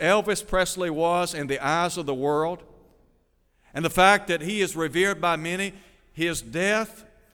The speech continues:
his birth, often remembered by people, people have been remembering that death for what? Nearly forty years?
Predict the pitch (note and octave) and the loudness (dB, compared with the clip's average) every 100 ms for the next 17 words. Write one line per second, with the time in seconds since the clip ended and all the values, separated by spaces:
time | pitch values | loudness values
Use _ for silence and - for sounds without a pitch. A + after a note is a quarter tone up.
0 | _ - F3 B2+ G#2 F#3+ G#3+ G#3 - D3+ | _ -2 -2 -2 0 0 2 -2 -4 0
1 | G3 G3+ G3 D#3+ D#3 D#3 G3+ F#3+ D3+ D#3+ | 0 0 -4 -2 -4 -2 -2 -4 -2 -2
2 | D#3 F#3+ F#3+ F#3+ F#3+ F#3+ _ _ _ _ | -2 -8 -8 -8 -8 -10 _ _ _ _
3 | _ _ _ _ _ _ _ _ F3 F3+ | _ _ _ _ _ _ _ _ -8 -4
4 | F3+ F3+ E3 D#3+ D#3+ G3+ G3+ F#3+ D#3 E3 | -2 -2 -2 -2 0 0 0 -2 0 -2
5 | D#3+ - - _ _ _ _ _ _ G#2+ | -2 -6 -20 _ _ _ _ _ _ -6
6 | D#3 F#3 F#3+ D#3+ C#3 E3 A#2+ F#2+ - - | 0 0 -2 -6 -4 -2 -2 -6 -18 -20
7 | _ _ _ _ _ _ _ _ _ _ | _ _ _ _ _ _ _ _ _ _
8 | _ _ _ _ _ G2+ D#3+ E3 - F#3+ | _ _ _ _ _ -6 -4 -4 -4 -4
9 | F3 E3 F3 F#3+ G3 - - | -4 -4 -6 -6 -10 -16 -18